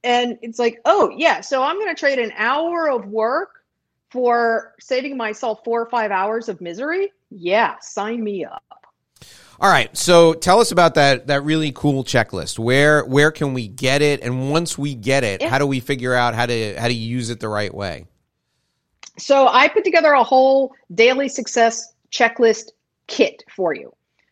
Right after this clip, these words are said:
Speaker 1: So there's a printable version of it. There's a fillable P D F version. There's a completed sample
Speaker 2: Oh, wow.
Speaker 1: so that you can see what it looks like when it's done. And I recorded a tutorial video that walks you through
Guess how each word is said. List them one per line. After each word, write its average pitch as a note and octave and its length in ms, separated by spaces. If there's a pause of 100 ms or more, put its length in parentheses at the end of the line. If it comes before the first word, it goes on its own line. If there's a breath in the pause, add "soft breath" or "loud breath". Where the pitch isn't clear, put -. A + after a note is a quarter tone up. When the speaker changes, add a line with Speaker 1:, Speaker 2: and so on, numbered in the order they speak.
(140)
Speaker 1:
So A3 180
there's G#3 300
a F#3 260
printable E4 520
version D4+ 420
of C4+ 160
it. C4 160
There's F3 200
a D#3 120 (200)
fillable C#4+ 440
P C4+ 180
D A#3+ 180
F A3+ 180
version. G#3+ 520 (600 soft breath)
There's F#3+ 200
a D#3+ 140
completed A#3 840
sample A3+ 800 (120)
Speaker 2:
Oh, B2+ 100
wow. F#2+ 240
Speaker 1:
so A3 140
that G#3+ 160
you G#3 80
can G3 100
see C4+ 220
what B3+ 100
it - 140
looks A3+ 260
like A3 240
when F#3 160
it's - 180
done. C4 380 (240)
And C#4 320
I C4 60
recorded A#3+ 640
a G3+ 80
tutorial D4+ 640
video E3 540 (440)
that G3+ 180
walks A#3 420
you C#4 140
through B3+ 320